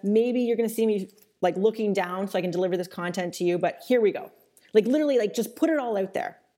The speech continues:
You know when Arnold Schwarzenegger was running for governor, what he did is he put it all out there. He's like, "Yeah, I did steroids. Yeah, I did drugs. Yeah, I did this." And then what can people do? People aren't gonna sit there and judge you and nitpick at you when you just, like, put all your shit out there.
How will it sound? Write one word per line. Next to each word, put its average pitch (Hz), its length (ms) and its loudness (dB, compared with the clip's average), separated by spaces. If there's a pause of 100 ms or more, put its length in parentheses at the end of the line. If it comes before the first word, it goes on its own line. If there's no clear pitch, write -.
(640)
You 233 80 2
know 269 100 6
when 294 120 0
Arnold 240 300 -4
Schwarzenegger 233 800 0
was 208 180 0
running 202 240 -2
for 196 140 -2
governor, 208 640 -4 (240)
what 220 100 6
he 214 80 4
did 240 220 2
is 196 80 0
he 214 80 0
put 247 200 0
it 254 60 2
all 240 140 0
out 277 120 -2
there. 185 100 0
He's 185 120 0
like, 180 300 -2
"Yeah, 185 220 0
I 240 100 0
did 214 160 2
steroids. 208 680 -2
Yeah, 214 220 -2
I 233 80 -2
did 202 140 0
drugs. 180 300 -2
Yeah, 208 140 2
I 226 80 2
did 202 200 0
this." 185 360 -2 (320)
And 220 80 2
then 233 100 2
what 247 140 2
can 285 100 0
people 254 240 2
do? 226 440 0
People 240 180 0
aren't 254 160 -2
gonna 254 140 0
sit 233 160 0
there 240 140 0
and 196 120 -2
judge 208 220 2
you 208 80 4
and 185 120 0
nitpick 226 360 -2
at 185 100 2
you 185 160 2
when 190 160 0
you 196 140 2
just, 196 160 -2
like, 180 260 -2
put 233 140 0
all 214 80 0
your 190 140 0
shit 185 220 -2
out 180 180 -2
there. - 260 -8